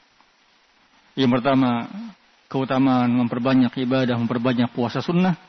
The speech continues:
di bulan Sya'ban, sebagaimana dalam riwayat Muslim dan riwayat Nasai. Dan yang kedua, yang barusan saya baca, adanya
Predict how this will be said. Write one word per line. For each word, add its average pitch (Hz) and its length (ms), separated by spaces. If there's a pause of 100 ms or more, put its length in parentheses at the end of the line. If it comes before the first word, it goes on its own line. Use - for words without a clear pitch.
(160)
di 135 80
bulan 139 240
Sya'ban, 175 400 (1300)
sebagaimana 131 360
dalam 127 100
riwayat 127 120
Muslim 151 320
dan 131 120
riwayat 120 140
Nasai. 180 420 (1160)
Dan 127 200
yang 120 40
kedua, 131 440 (1120)
yang 120 160
barusan 120 240
saya 120 160
baca, 113 320 (2000)
adanya 120 560